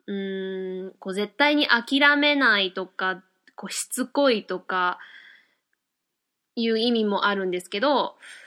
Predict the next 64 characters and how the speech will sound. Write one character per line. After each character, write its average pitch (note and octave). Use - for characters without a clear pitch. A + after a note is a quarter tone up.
う A3
ー A3
ん、 -
こ -
の D#4
場 E4
合、 D#4
日 C#4
本 G#4
語 G#4+
で G#4+
ぴ A4
っ -
た G#4+
り F#4+
く F#4
る E4+
言 D4
葉 D#4+
っ D#4+
て -
言 A3+
っ -
た -
ら、 G3
こ F#3
う、 F#3
容 C#4
赦 F#3+
な F#3+
い F3
か F3
な。 F#3+
こ F3+
う、 -
あ D#4
ん F#4+
ま A#4
り C5
ポ C5+
ジ B4
テ E4
ィ A#3
ブ A#3
な G#3
感 G3+
じ F#3+
で F#3+
使 -
わ G#3
れ G#3
る G#3
こ G3+
と F#3
な G3+
い G#3
ん F#3+
で F3
す -
よ、 E3+
relentless F3
っ -
て。 -
こ F3+